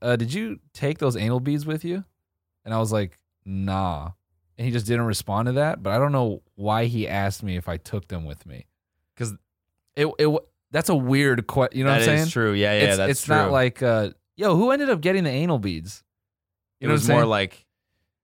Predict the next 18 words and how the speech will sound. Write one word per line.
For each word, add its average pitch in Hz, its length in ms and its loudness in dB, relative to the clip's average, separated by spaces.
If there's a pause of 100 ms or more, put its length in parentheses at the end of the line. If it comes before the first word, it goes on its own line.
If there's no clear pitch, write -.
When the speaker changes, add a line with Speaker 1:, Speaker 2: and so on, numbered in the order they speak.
(240)
Speaker 1:
So, - 240 -4 (320)
so - 180 -8
where'd 151 140 2
Speaker 2:
"Where'd 127 120 4
Speaker 1:
they, 180 60 4
Speaker 2:
they 147 40 0
go? 156 280 0
Speaker 1:
Yeah, 160 60 -2
Speaker 2:
Where'd 156 100 4
Speaker 1:
so 123 100 0
Speaker 2:
they" - 40 4
Speaker 1:
where 196 80 4
they 170 160 4
Speaker 2:
<laughs> - 20 6
Speaker 1:
at? 143 220 4 (1040)
Where 208 100 0
they 202 140 4
at? 160 280 2